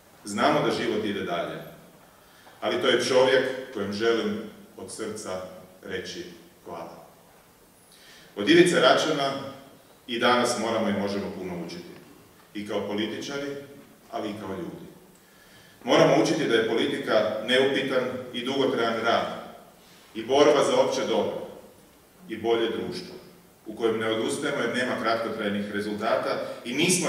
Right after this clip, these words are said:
razočarani što uspjeh ne dolazi preko noći. Moramo učiti kako prepoznati naše političke i društvene saveznike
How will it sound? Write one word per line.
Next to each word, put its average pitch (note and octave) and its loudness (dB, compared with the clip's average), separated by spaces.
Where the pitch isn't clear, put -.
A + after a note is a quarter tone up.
razočarani B2+ 2
što G#2+ -8
uspjeh A2+ -6
ne G2+ -10
dolazi F#2+ -6
preko F2+ -12
noći. F2 -10
Moramo D3 6
učiti - 4
kako C#3+ 4
prepoznati C3+ 2
naše B2+ -2
političke C#3 -4
i A#2 -10
društvene B2+ -4
saveznike G#2 0